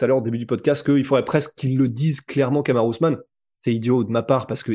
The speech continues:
il peut pas, c'est impossible. Et c-, ce sont des compétiteurs dans l'âme, ils voudront toujours le plus gros challenge.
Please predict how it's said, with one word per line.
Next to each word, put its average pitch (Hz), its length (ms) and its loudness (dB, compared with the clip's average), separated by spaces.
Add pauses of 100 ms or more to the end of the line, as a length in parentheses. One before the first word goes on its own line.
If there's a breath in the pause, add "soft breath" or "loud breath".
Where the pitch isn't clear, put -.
il 135 160 -4
peut - 200 0
pas, - 380 0
c'est - 160 0
impossible. 135 520 -2 (240 loud breath)
Et 127 240 2
c-, - 240 -4
ce - 180 -2
sont 151 160 0
des 131 120 2
compétiteurs 135 500 -4
dans 110 80 0
l'âme, 143 260 2
ils 151 80 2
voudront 135 360 -2
toujours 147 280 0
le 147 200 4
plus 151 120 -6
gros 127 240 2
challenge. 139 540 2